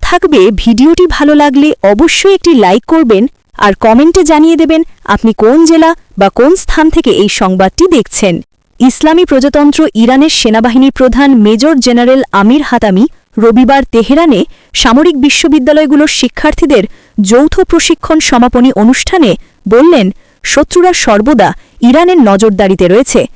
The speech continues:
এবং তাদের কোনো ভুল বা অবিবেচক পদক্ষেপের বিরুদ্ধে কড়া প্রতিক্রিয়া হবে।" তিনি আরও উল্লেখ করেন, দেশের শক্তি, সক্ষমতা ও উচ্চ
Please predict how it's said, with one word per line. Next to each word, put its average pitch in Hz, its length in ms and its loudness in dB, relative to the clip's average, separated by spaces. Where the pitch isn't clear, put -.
এবং 302 260 2
তাদের 240 360 0
কোনো 359 220 -2
ভুল 262 480 0
বা 190 180 0
অবিবেচক 285 640 0
পদক্ষেপের 269 560 0
বিরুদ্ধে 277 460 0
কড়া 330 280 0
প্রতিক্রিয়া 240 580 0
হবে।" 262 400 0
তিনি 254 200 2
আরও 233 320 2
উল্লেখ 330 240 2
করেন, 254 400 0
দেশের 214 260 0
শক্তি, 285 540 -2
সক্ষমতা 247 800 -2
ও - 60 0
উচ্চ 277 300 -2